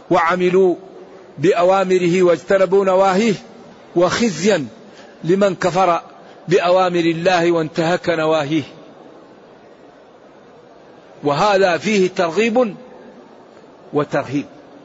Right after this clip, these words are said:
فالذي يعمل الطاعات سيجزى بالطاعات، والذي يعمل السيئات سيجزى بنتيجة السيئات.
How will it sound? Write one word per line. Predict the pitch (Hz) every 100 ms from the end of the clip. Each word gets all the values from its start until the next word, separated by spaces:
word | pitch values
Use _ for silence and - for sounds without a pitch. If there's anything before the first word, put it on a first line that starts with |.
| - - - - - - - - - - -
فالذي | 139 202 190 202 220
يعمل | 202 185 202
الطاعات | 185 - 202 190 226 214 - - - - -
سيجزى | 196 196 170 131 202 180
بالطاعات، | 170 - 180 165 208 208 - - - - -
والذي | 170 190 180 175 180
يعمل | 151 165 151
السيئات | - - 160 165 175 196 - - - - -
سيجزى | - 180 165 147 127 202 226 - - - - - - - - - - - - -
بنتيجة | 139 175 156 - 156 139 139
السيئات. | - - 143 139 139 135